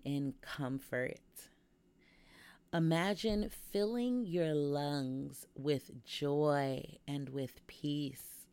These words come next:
Ugh. And now, breathe out. And when you're breathing out, imagine that you're forcing every and any type of negativity out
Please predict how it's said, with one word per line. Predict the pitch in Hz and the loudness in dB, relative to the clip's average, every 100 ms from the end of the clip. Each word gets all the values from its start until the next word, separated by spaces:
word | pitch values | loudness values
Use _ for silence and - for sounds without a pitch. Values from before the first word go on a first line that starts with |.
| - | -8
Ugh. | 139 117 - - _ _ _ - - - - - - - _ | -8 -8 -16 -20 _ _ _ -16 -16 -16 -20 -20 -20 -20 _
And | 147 147 | -2 0
now, | 147 143 147 156 160 175 170 _ _ - - - - 123 | 0 0 0 0 -2 -6 -12 _ _ -20 -20 -20 -20 -8
breathe | 143 135 123 | -2 0 -2
out. | 123 - 110 _ _ - _ _ _ _ _ _ - - - - _ - | -6 -10 -14 _ _ -20 _ _ _ _ _ _ -20 -20 -20 -20 _ 2
And | 165 156 | 4 4
when | 180 | 2
you're | 214 214 190 | 4 2 2
breathing | 170 175 170 180 | 0 0 0 0
out, | 147 131 131 - - - - - - _ - | 2 0 -2 -8 -20 -20 -20 -20 -20 _ -2
imagine | 160 160 170 190 214 196 190 190 - _ _ - | 0 2 0 -2 0 -2 -2 -6 -10 _ _ -6
that | 160 139 | -4 -4
you're | 135 | -6
forcing | - - - 151 151 - 123 - 139 - _ - | -8 -10 0 0 0 -4 -8 -6 -10 -12 _ -6
every | 143 165 156 170 175 175 170 - | -2 0 -2 -2 0 0 -2 -4
and | 139 131 - - | -2 -2 -4 -4
any | 139 151 165 165 | -2 0 -2 -4
type | - - 143 139 - | -6 -2 0 0 -2
of | 131 | -4
negativity | 127 127 127 131 - 131 123 123 120 120 - - _ - | -2 -2 -2 -4 -2 -2 -2 -4 -4 -6 -12 -20 _ -2
out | 135 135 - | 0 0 -4